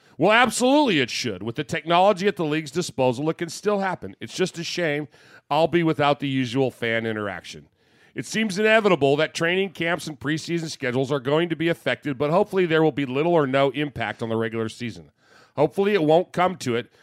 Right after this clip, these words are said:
but if we get to the regular season and there are still distancing issues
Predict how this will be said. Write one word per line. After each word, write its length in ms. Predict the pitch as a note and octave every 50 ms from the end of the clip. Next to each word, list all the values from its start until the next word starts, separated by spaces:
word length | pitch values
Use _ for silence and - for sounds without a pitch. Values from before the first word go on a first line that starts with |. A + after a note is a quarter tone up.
| - _
but 100 | - C#3
if 160 | C#3+ - -
we 120 | E3+ G#3 G3
get 240 | D3 G3+ G#3 G3+ -
to 60 | G3
the 80 | F#3 F3+
regular 360 | D#3 D#3 D#3+ D#3 E3+ E3+ F3
season 380 | D#3 - D3 C#3 C3 B2 C#3+ D3
and 100 | C3 C3+
there 120 | C#3 C#3+
are 80 | D3 C#3
still 260 | - - D3+ D#3+ E3
distancing 600 | C3 A#2 D#3 D#3 - - C3+ A#2 - - A#2 G#2+
issues 440 | G#2+ G#2 - - G2+ A2+ A#2+ -